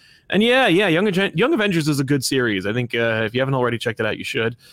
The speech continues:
Uh, Comic Tropes in the chat says, "Sal, get on it and show some moves." Yeah, I think the only moves you'll see is, uh, me moving this to a more displayable location.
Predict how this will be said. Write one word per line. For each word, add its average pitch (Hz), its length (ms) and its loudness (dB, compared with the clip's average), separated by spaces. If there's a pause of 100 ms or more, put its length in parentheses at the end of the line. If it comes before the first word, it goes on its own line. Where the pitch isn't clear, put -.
(220)
Uh, 123 140 -2
Comic 214 320 -2
Tropes 160 320 0
in 156 120 0
the 139 40 0
chat 170 320 0
says, 135 220 -2
"Sal, 180 200 0
get 175 140 0
on 180 160 0
it 196 80 -2
and 139 100 -6
show 175 160 0
some 143 180 0
moves." 160 600 2
Yeah, 160 160 0
I 180 60 2
think 208 180 -4
the 185 80 2
only 190 160 2
moves 170 280 2
you'll 165 120 2
see 180 300 2
is, 131 260 0
uh, 127 240 0 (460)
me 143 240 2
moving 165 880 4
this 170 280 0
to 147 280 0
a 127 480 0
more 147 540 0
displayable 147 540 -2
location. 135 640 -2